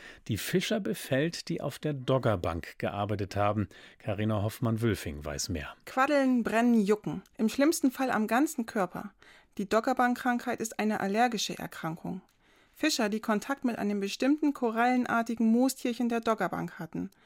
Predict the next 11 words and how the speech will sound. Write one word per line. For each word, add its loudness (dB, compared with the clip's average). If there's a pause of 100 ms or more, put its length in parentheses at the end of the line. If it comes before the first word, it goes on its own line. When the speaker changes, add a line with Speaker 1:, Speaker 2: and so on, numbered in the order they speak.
(420)
Speaker 2:
können 4
an 0
ihr 2
erkranken 0
und 2
werden 4
sie 2
anschließend 2
nicht -2
mehr 0
los. -6